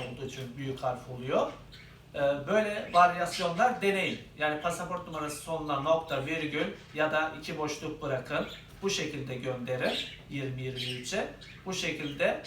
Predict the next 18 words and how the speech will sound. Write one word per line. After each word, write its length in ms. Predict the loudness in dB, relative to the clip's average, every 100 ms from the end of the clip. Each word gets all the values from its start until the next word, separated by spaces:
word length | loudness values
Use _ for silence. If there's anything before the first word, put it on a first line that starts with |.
| -2
eski 380 | 0 0 -4 -6
pasaporta 800 | -2 -2 -2 -2 -2 2 0 0
hes 260 | 0 0 0
kodu 320 | -2 0 -2 -4 0
alabilirsiniz. 800 | 4 6 4 2 0 -2 -2 -2 -2 -12 -16 -2
Yapamayanlar 760 | 4 4 4 0 -2 -2 -4 -4
bize 180 | -2 0
WhatsApp'tan 640 | 0 0 0 -2 -2 -2
göndersin. 600 | -4 -4 -4 -4 -8 -6
Biz 220 | -4 -2
de 180 | 0 -2 -4 -12 -18 -6
denemesini 580 | 0 0 0 -4 -6 0
yaparız. 460 | 2 2 0 0 2
Yani 220 | 2 4
her 260 | 6 6
türlü 260 | 2 -4 -2
şeyi 300 | 0 0 2
deneyin. 460 | 0 2 0 -2